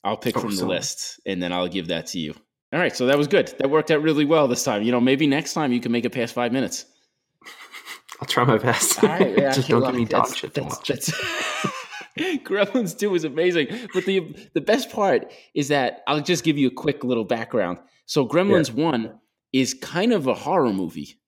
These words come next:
Speaker 1: like a legit horror movie. Gremlins two is a comedy.
Speaker 2: Oh,
Speaker 1: And
Speaker 2: man.
Speaker 1: it's a very, it's a very interesting twist because people were shitting on Gremlins, the first one, at the beginning when it first came out, because they were like,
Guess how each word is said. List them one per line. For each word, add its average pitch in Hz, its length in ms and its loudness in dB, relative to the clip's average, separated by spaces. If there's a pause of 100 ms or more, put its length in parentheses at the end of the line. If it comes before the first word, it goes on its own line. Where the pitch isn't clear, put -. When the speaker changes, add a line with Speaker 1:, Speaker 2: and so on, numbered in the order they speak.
Speaker 1:
like 113 160 -2
a 120 40 0
legit 113 380 2
horror 127 280 2
movie. 90 440 -6 (840)
Gremlins 175 560 2
two 165 640 4
is 135 220 2
a 110 80 0
comedy. 117 640 -2 (2000)
Speaker 2:
Oh, 135 100 0
Speaker 1:
And 143 200 4
Speaker 2:
man. 120 340 0 (100)
Speaker 1:
it's 147 180 -6
a 139 60 -4
very, 175 540 4
it's 147 240 -2
a 139 60 2
very 165 300 2
interesting 147 600 0
twist - 420 0
because 123 540 -2 (1040)
people 151 440 0
were 123 60 -2
shitting 135 460 0
on 107 240 0
Gremlins, 104 560 -2
the 101 60 -12
first 151 360 0
one, 98 180 -2
at 90 100 -6
the 98 60 -10
beginning 113 320 0
when 95 100 -2
it - 60 -10
first - 260 -6
came 101 180 -4
out, 139 260 -2
because - 200 -10
they 107 80 -4
were 98 80 -4
like, 98 180 -10